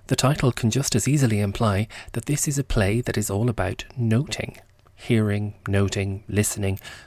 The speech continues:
and even eavesdropping. And at the same time, it's a whole story that isn't about very much. There's also a much ruder explanation of the play's title, involving a reading of nothing, or an O thing,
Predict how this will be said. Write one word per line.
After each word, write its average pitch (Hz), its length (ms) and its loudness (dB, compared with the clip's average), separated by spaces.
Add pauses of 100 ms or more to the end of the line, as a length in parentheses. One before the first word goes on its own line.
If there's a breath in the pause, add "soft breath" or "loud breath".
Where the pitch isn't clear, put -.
and 147 160 0
even 101 400 -2
eavesdropping. 127 720 -2 (1040 soft breath)
And 151 160 4
at 107 80 0
the - 80 -6
same 98 240 0
time, 107 340 2 (420 loud breath)
it's - 180 -2
a 127 60 2
whole 143 240 0
story 98 580 0
that - 100 -4
isn't 110 240 0
about 98 300 0
very - 260 -6
much. - 400 0 (1160 loud breath)
There's 135 180 4
also 185 260 6
a 139 80 8
much 120 240 2
ruder 117 400 4
explanation 95 720 -2
of 95 80 -6
the - 100 -6
play's 95 300 -2
title, 101 420 -2 (280 loud breath)
involving 120 500 4
a 127 60 2
reading 117 380 2
of 101 120 -2
nothing, 117 540 2 (120)
or 95 380 0
an 98 240 0
O 101 280 2
thing, 101 480 -6